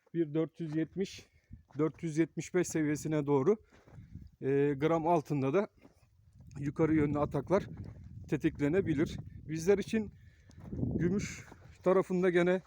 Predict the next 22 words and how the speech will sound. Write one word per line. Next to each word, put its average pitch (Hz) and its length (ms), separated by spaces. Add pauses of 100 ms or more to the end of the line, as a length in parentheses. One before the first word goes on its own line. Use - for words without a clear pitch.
(240)
yirmi 151 300
dört 170 180
seksen 180 400 (920)
desteği 170 400
önemli 170 360
dedik. 170 320
Yirmi 160 220
dört 175 140 (300)
seksen 170 520
desteği 170 420
üzerinde, 147 460 (680)
e, 143 260
gümüş 160 340
onsunda 170 640
bir, 147 240 (400)
e, 127 80
yirmi 147 500
altı 165 400 (1000)
yirmi 160 460
dolarlar 156 420
seviyesine 156 640
doğru 156 280